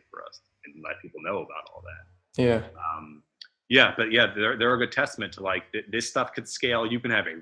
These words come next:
Speaker 1: real business on Squarespace where you charge people recurring revenue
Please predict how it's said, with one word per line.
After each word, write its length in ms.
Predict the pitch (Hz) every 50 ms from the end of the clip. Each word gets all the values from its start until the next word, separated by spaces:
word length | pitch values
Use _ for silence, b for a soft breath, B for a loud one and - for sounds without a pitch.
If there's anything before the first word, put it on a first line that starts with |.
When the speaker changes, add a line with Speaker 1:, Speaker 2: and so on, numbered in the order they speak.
| 80 _
Speaker 1:
real 300 | 107 117 135 147 139 131
business 540 | - 110 107 101 - - - 90 - - - - -
on 180 | 98 98 101 101
Squarespace 680 | - - - 101 98 95 - - 92 80 76 78 -
where 100 | - 87
you 80 | 80 76
charge 240 | - - 98 92 90 -
people 220 | - 90 - - 78
recurring 340 | 73 - - 101 98 95
revenue 280 | 92 92 92 87 85 85